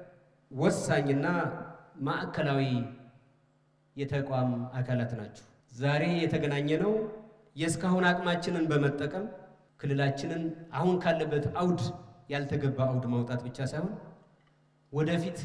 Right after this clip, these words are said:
ይህንን ዛሬ ያለንበትን በትርክት የሚያስታውሰው፣ በጸጸት የሚመለከተው፣ ነገር ግን ከዚህ አዘቅት ውስጥ አውጥተን ወደ ተሻለ ደረጃ ማድረስ ስለሚጠበቅብን ነው። ከዚህ አኳያ የእናንተ የሙያተኛ አመራሮች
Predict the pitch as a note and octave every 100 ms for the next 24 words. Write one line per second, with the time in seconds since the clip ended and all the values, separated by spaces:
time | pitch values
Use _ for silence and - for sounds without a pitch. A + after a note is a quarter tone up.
0 | - - - _ _ _ _ _ _ _
1 | C#3+ D3+ E3 D3+ C#3+ C#3 C#3 C3+ C3+ C#3+
2 | C#3 D#3 C#3+ C#3 C#3+ C#3+ - - - -
3 | _ _ _ _ _ _ _ - C3+ C#3
4 | C3 - C3 B2+ B2+ D#3+ - - - -
5 | _ _ - C3 C#3+ C#3 C#3 C3 B2+ B2+
6 | C3 C3+ D3+ F#3 G#3+ - - - _ _
7 | - C#3 C3+ C#3 C#3 E3 E3 - - -
8 | C#3+ C3 D3 B2 - - A#2 C3 - E3+
9 | - - - B2+ B2+ E3 D#3 C#3+ D#3+ C#3
10 | B2+ A#2+ A#2+ A#2+ D#3 E3 - - - B2
11 | A#2+ A#2 A#2+ B2 A#2 A2+ A#2 G#2+ A2 G#2
12 | G#2+ F#2 - - - _ _ - _ _
13 | _ D#3+ E3 F3 E3+ E3 E3 E3 D#3 D3+
14 | D#3 D3 D3+ C#3+ C#3 C#3 C#3+ C#3 C#3+ D3
15 | D#3+ G3+